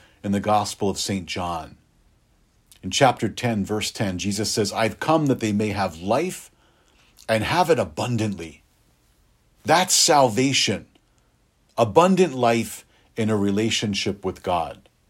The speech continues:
And I would argue this weekend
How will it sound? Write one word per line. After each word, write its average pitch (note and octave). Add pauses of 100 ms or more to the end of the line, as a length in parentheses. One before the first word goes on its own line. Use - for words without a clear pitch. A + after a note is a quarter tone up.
(800)
And B2
I G#3
would B3+
argue C3
this A2
weekend F#2+